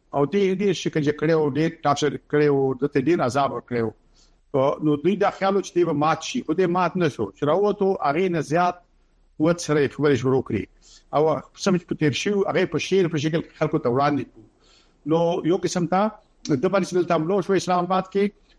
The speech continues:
نو اوس هغې کې خو لا تحقیق په، په کار دی چې وشي، څېړنه وشي چې اصلي قاتلانو ته هغه ته خلک ورسي، یعنې، او د دې حکومت ذمهواري ده. مګر تاسو وګورئ،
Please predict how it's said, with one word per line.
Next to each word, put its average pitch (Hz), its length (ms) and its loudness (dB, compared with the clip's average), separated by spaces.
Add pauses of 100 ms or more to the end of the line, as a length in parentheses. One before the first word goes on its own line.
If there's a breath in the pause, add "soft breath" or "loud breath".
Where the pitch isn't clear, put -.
(120)
نو 143 100 4
اوس 202 360 0
هغې 185 440 0
کې 170 140 -4
خو 160 80 -2
لا 165 140 2
تحقیق 156 380 -2 (120)
په، - 120 -2
په - 140 -4
کار 175 180 2
دی 170 120 -2
چې 160 100 -4
وشي، 170 340 0
څېړنه 156 420 0
وشي 190 240 -4 (420 soft breath)
چې 151 400 2
اصلي 180 460 -2
قاتلانو 156 520 0
ته 160 140 -2
هغه 156 460 -2
ته 156 40 0 (240)
خلک 156 260 -2
ورسي، 165 320 0
یعنې، 120 420 -2 (420 soft breath)
او 76 200 2
د 135 180 -2
دې 151 100 2
حکومت 156 380 -2
ذمهواري 143 340 0
ده. 143 140 0 (100)
مګر 147 180 0 (120)
تاسو 180 220 0
وګورئ، 185 280 0